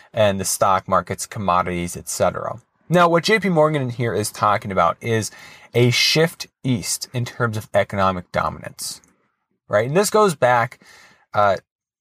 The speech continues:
many centuries, right? For, for much of the, I don't know, fifteen, sixteen, seventeen hundreds, uh, the Eur-,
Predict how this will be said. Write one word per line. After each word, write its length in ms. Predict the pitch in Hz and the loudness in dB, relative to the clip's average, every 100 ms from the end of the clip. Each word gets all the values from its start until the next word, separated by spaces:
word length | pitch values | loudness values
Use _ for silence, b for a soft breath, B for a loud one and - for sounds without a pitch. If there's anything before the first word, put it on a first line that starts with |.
| _ _ _ _ | _ _ _ _
many 560 | 92 - 123 139 135 | -20 -18 -2 0 2
centuries, 560 | 123 110 104 - - - _ _ _ _ _ | 0 0 -2 -10 -14 -18 _ _ _ _ _
right? 280 | 113 107 - b b b | 0 0 0 b b b
For, 560 | - 139 135 127 127 120 | -4 2 4 6 4 0
for 200 | - 131 | -2 -2
much 280 | 120 131 - | 2 0 0
of 120 | 120 | -4
the, 380 | 113 113 110 110 _ _ | -2 -2 -4 -6 _ _
I 80 | 113 | -12
don't 140 | 98 | -10
know, 180 | 80 85 | -12 -12
fifteen, 680 | - - - - 101 98 98 | -12 -10 -10 -8 -8 -6 -8
sixteen, 560 | - - 95 - 87 92 | -8 -10 -10 -12 -14 -12
seventeen 460 | - 95 - 92 | -8 -8 -10 -14
hundreds, 640 | 95 92 90 95 95 92 - B B B B - | -8 -8 -6 -6 -6 -8 -14 B B B B 0
uh, 320 | 87 85 82 - _ _ _ _ _ _ _ - | 2 4 2 -2 _ _ _ _ _ _ _ -2
the 600 | 143 143 131 131 127 117 _ _ _ _ _ _ _ _ _ _ _ _ | 2 4 4 4 4 0 _ _ _ _ _ _ _ _ _ _ _ _
Eur-, 800 | 139 160 151 156 196 190 - 117 | -10 -4 -2 4 4 4 -2 -6